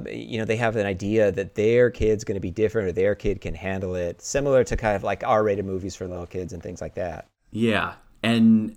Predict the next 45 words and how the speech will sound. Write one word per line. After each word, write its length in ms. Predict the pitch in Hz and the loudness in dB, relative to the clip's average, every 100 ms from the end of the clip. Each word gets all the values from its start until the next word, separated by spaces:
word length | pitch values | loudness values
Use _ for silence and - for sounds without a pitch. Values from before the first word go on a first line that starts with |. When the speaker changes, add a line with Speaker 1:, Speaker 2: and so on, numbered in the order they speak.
| - | -2
Speaker 2:
and 120 | 123 | 2
unfortunately, 840 | 120 113 156 156 139 135 123 123 117 | 2 6 6 6 2 2 2 2 4
the 320 | 110 101 98 | 6 4 4
movie 360 | 104 135 151 135 | 4 4 4 2
theaters 420 | 139 123 123 113 | 2 2 2 0
are 40 | |
probably 280 | 110 107 127 | -2 -2 0
a 80 | 143 | 0
little 220 | 127 113 | 0 -2
stricter 640 | - - 107 113 180 185 147 | -4 -4 -4 -2 -2 0 -2
than, 880 | 107 110 107 107 104 101 101 98 | -4 -6 -2 0 0 0 -2 -6
you 160 | - 104 | -8 -6
know, 80 | 98 | -4
most 300 | 101 110 143 | -2 -2 -2
of 60 | |
these 160 | 147 131 | -4 -4
games 260 | 113 123 127 | -4 -4 -4
are 40 | |
download 460 | 95 92 104 107 90 | -6 -6 -4 -4 -6
only. 280 | 95 98 | -6 -6
You 120 | 95 87 | -6 -6
get 180 | 98 | -6
a 60 | 95 | -6
credit 320 | - 92 95 | -8 -10 -10
card 360 | - 95 95 92 | -6 -4 -4 -6
and 120 | 90 | -10
you 60 | 87 | -10
push 200 | 113 113 | -10 -6
a 60 | |
little 180 | 107 98 | -4 -4
button 280 | 98 98 78 | -2 -4 -4
that 100 | 90 | -6
says, 240 | 98 98 - | -6 -6 0
"Oh, 80 | 135 | 2
yeah, 220 | 110 92 | 2 0
I'm 120 | 98 | -4
seventeen. 480 | 101 87 82 - - - | -4 -8 -8 -10 -10 -10
Yep." 220 | 92 - - - - - - - - - - - | -10 -12 -18 -18 -16 -14 -14 -14 -12 -12 -12 -4
And, 380 | 110 101 98 - | -2 -2 -6 -6
and 160 | 101 101 | -4 -2
that's 200 | 101 - | -2 0
the 140 | 117 | 0
end 180 | 123 107 | 2 0
of 140 | 87 | -2
it. 220 | 85 - | -8 -14